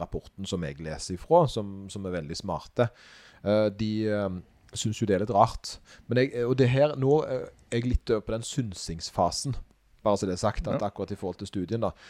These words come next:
Speaker 1: Så det jeg tror her, det er det, altså det, det som er beviselig, det er at styrketrening er veldig bra for barn. Eh,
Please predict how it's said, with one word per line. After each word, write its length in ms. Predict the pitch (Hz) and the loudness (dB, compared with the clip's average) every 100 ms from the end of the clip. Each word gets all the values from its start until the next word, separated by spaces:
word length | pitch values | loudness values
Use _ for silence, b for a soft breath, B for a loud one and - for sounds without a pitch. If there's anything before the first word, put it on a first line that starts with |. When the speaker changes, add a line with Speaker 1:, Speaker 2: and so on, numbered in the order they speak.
| B | B
Speaker 1:
Så 300 | - 117 117 98 90 | -2 0 0 -6 2
det 320 | - 104 110 - B B B | 4 6 4 0 B B B
jeg 220 | 107 117 | -2 -2
tror 360 | - - 139 175 | 0 4 4 4
her, 200 | 104 73 - | 0 0 -2
det 60 | 98 | -2
er 100 | 92 | 0
det, 20 | |
altså 200 | 82 101 | -2 -4
det, 320 | 104 113 113 | -4 0 0
det 120 | 107 117 | 2 0
som 160 | 120 | 0
er 140 | 110 98 | -2 -2
beviselig, 600 | 87 92 76 73 95 101 | -4 -6 -6 -6 -6 -4
det 60 | - | 0
er 60 | 95 | 0
at 140 | - | -2
styrketrening 680 | - - - - - 98 110 | -2 -2 -2 -8 -4 -2 -2
er 40 | 110 | -2
veldig 240 | 92 80 80 | -4 -6 -6
bra 160 | 71 | -8
for 140 | - 139 | -8 -10
barn. 280 | 123 123 131 - B B B B - | -12 -10 -12 -14 B B B B 0
Eh, 160 | 104 | 0